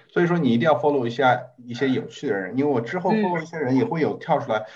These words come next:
Speaker 1: 包括我记得很多像我，嗯，follow 了一些旅游达人，然后各种旅游的一些话题就跳出来，包括现在马上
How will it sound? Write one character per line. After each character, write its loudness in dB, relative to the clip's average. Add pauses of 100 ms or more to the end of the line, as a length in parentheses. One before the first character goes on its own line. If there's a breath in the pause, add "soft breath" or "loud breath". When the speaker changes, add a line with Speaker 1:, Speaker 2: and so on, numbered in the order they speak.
(140 loud breath)
Speaker 1:
包 6
括 0
我 4
记 -6
得 0
很 -8
多 -2
像 2
我， -4
嗯， -18
follow 0
了 -2
一 0
些 0
旅 -2
游 -4
达 0
人， -10
然 -10
后 -6
各 -2
种 -6
旅 -16
游 -10
的 -4
一 -16
些 -8
话 -6
题 -8
就 -4
跳 -2
出 -8
来， -8
包 0
括 0
现 4
在 4
马 -4
上 -2